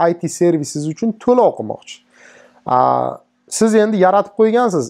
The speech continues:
ingliz tilidagi vebsaytlaringizni, o'zizni kompaniyangizni, o'sha profillarini ijtimoiy tarmoqlarda. Demak, e, ular sizni taniydi, yaxshi deb o'ylaydi. Lekin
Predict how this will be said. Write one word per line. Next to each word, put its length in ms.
ingliz 500
tilidagi 400
vebsaytlaringizni, 1000
o'zizni 320
kompaniyangizni, 800
o'sha 160
profillarini 840
ijtimoiy 440
tarmoqlarda. 540
Demak, 280
e, 40
ular 160
sizni 340
taniydi, 460
yaxshi 340
deb 160
o'ylaydi. 300
Lekin 300